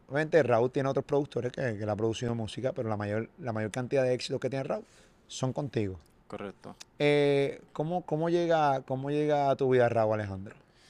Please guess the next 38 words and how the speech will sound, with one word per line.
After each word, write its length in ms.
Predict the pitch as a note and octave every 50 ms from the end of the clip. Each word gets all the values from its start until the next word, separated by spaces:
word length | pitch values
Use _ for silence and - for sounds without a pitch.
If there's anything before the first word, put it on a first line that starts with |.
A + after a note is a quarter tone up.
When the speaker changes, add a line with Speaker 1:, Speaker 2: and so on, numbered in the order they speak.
| - - _ _ _ _ _ _ _ _ _ - -
Speaker 2:
Eh, 440 | C3+ D3 D3 C#3+ C#3 C#3+ C#3+ C#3 C3+ - -
nosotros 500 | C#3 C#3 C3+ - D3+ C#3 D3 E3 F3 E3
realmente 400 | F3+ F3 F3 F3+ F3 F3 - F3+
estudiamos 400 | - - D3+ C#3+ C#3 C#3+ D#3 D3+
juntos 480 | D3 D3+ D3+ D3+ C#3 B2+ D3+ D3 C#3+
en 60 | C#3
el 60 | C3+ B2+
mismo 280 | B2+ B2+ C3 C3+ C#3
colegio 540 | C3 C3+ C3 C3+ C3+ C3+ C#3 C#3 C3+ B2+ B2
desde 120 | A2 A#2+
pequeño, 440 | G#2+ A2+ A2 A2 B2+ C3 C3+ C3 B2+
Colegio 260 | A2+ A2 G#2+ G#2+ A2
Mario 220 | A2+ A#2+ A#2 A2+ A2+
Cialadora, 460 | - - A2 G#2+ A2+ B2 B2+ B2 A#2+
Go 160 | A#2+ G#2+ A2+ A2
Pumas. 560 | - C3 C3+ C3 B2+ A#2+ A#2+ B2+ - - _ _ _ _ _ _ - _ - - G#2
Este, 840 | A#2 A#2+ B2 A#2+ - - - B2+ B2 A#2+ A#2+ A#2 A#2 A2 A2 G#2 F#2+
Speaker 1:
<laughs> 300 | G2+ - - - - -
Speaker 2:
de 80 | - A2+
ahí 60 | G#2+
han 60 | A2
salido 280 | G#2+ - A#2+ A#2+ B2+ B2
muchos, 440 | B2 B2 B2 - C3+ B2 A#2 A2 G#2+ - -
muchos 280 | - A2 G#2+ - B2 A2
talentos 380 | A#2 A#2 A2+ A2+ A2+ G#2 A#2
gigantes. 500 | G#2+ A2+ G#2 G#2 A2+ B2 A2+ A2+ G#2 F#2+
Y, 380 | G#2+ A#2 A2+ A2+ A2+ A2+ G#2 G2 _ _ _ _ _ _ _ _ _ _ _ _ _ _ _ _ -
eh, 380 | A#2+ A#2+ A#2 A#2 A2+ A2 A2 G#2
pues, 180 | G2+ A2 A2 G#2
Raúl 260 | - A2+ A2+ A#2 B2+
Alejandro 420 | C3 C3 B2 C#3 C#3 C#3+ C#3 C3+
y 40 | C3
Nice 260 | B2+ B2+ C#3 C#3+ C3+
Guy 260 | B2 C#3 C3+ B2+ B2 A#2+
no 180 | A#2 A#2 A#2
son 140 | - B2 B2
una 120 | B2 C3
excepción, 640 | C3 B2+ D#3 C#3+ - - F#3 F#3 F3+ F3 F3 D#3+ D#3